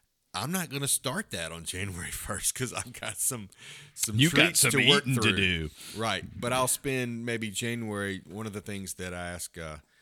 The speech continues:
Speaker 1: Jacob to do for me for Christmas this year was to put together a,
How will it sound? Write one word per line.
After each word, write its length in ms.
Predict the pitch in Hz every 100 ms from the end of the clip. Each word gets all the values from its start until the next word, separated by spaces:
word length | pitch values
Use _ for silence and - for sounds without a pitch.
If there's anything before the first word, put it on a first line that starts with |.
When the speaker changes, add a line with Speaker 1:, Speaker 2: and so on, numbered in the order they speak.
| _ _ _
Speaker 1:
Jacob 380 | 104 104 92 82
to 80 |
do 160 | 80 87
for 160 | - 78
me 80 | 78
for 140 | 82
Christmas 340 | 92 80 85 82
this 200 | 82 87
year 140 | 85
was 180 | 76 -
to 60 |
put 180 | - 82
together 400 | 85 87 85 80
a, 160 | 76